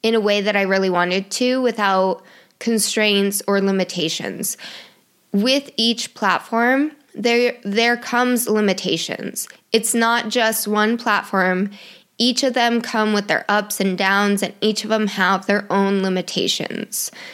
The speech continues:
So you're gonna run into that no matter which platform you choose. Um, but that just gi-, gives you an example of how I use Showit and Kajabi. So I use both, but you don't have to. You could just use one. So Showit,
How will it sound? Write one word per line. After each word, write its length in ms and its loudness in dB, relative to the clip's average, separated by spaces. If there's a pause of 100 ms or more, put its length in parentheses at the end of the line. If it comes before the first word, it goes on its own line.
(120)
So 140 -2
you're 160 2
gonna 220 0
run 180 2
into 300 0
that 340 -2 (180)
no 100 0
matter 260 2
which 260 -4
platform 480 -4
you 80 -4
choose. 500 -6 (480)
Um, 280 4
but 100 2
that 160 4
just 180 0
gi-, 200 -2 (200)
gives 240 0
you 80 2
an 80 2
example 420 0
of 100 -2
how 140 0
I 200 2
use 380 2
Showit 520 0
and 220 0
Kajabi. 720 0
So 580 0
I 80 0
use 220 2
both, 500 -4 (440)
but 360 0
you 120 2
don't 200 0
have 360 0
to. 120 -2
You 280 0
could 200 -6
just 280 -4
use 160 -6
one. 320 -2 (420)
So 160 0
Showit, 600 0